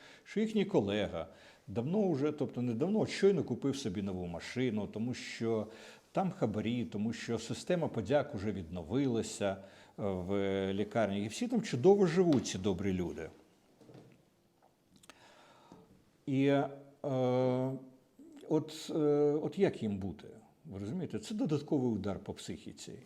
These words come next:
І це кричуща несправедливість. От судді мають більше ста тисяч гривень, це крім своїх хабарів,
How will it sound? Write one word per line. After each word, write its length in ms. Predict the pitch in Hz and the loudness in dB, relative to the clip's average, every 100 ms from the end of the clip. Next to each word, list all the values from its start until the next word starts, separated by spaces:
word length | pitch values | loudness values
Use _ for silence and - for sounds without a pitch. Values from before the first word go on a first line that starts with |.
| - | -10
І 60 | |
це 240 | 135 - 180 | -2 4 4
кричуща 840 | - - 156 160 - 202 202 180 | 2 -4 0 2 4 2 4 0
несправедливість. 920 | 160 - 147 143 123 104 78 76 - - | 0 0 2 4 4 0 -2 -10 -16 -8
От 220 | 117 - | -8 -4
судді 840 | - - - 208 156 92 104 87 82 - - _ _ _ - | -2 0 6 6 6 4 -2 -4 -4 -12 -20 _ _ _ -4
мають 500 | 117 147 113 95 90 | 0 2 2 0 0
більше 320 | 143 135 123 | -2 -2 -4
ста 300 | 104 - 123 | -6 -2 0
тисяч 400 | 107 98 104 92 | 0 -4 -6 -6
гривень, 500 | 87 104 87 90 123 147 - - _ _ _ - | -6 -4 -4 -4 -6 -10 -18 -20 _ _ _ -14
це 160 | - | -12
крім 280 | - 117 110 | -2 -2 0
своїх 380 | - 110 107 98 | -2 0 0 0
хабарів, 600 | - 101 107 107 104 | -4 0 0 0 -4